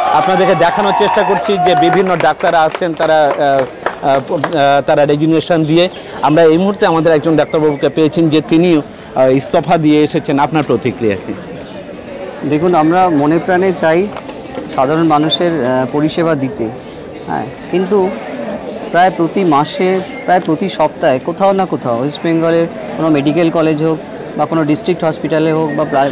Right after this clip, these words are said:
Speaker 2: primary health সেন্টারে হোক, health সেন্টারে হোক, কোনো না কোনো ডাক্তারবাবু, আহ, হেনস্থার শিকার হচ্ছেন। এবং এটা খুব উদ্বেগের বিষয়।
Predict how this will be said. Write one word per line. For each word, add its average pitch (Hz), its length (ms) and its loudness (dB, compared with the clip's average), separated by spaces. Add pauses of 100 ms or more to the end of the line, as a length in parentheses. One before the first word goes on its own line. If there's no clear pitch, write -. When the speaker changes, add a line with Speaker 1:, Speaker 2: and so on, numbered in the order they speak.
Speaker 2:
primary 156 340 2
health 156 220 2
সেন্টারে 156 320 0
হোক, 175 160 -2 (360)
health 156 160 0
সেন্টারে 165 340 0
হোক, 170 160 0 (320)
কোনো 196 220 2
না 220 140 4
কোনো 202 320 0
ডাক্তারবাবু, 160 560 0
আহ, - 760 -4
হেনস্থার 160 380 0
শিকার 120 300 -4
হচ্ছেন। 120 320 -6 (600)
এবং 180 120 0
এটা 180 220 2
খুব 214 200 0
উদ্বেগের 180 480 2
বিষয়। 156 460 0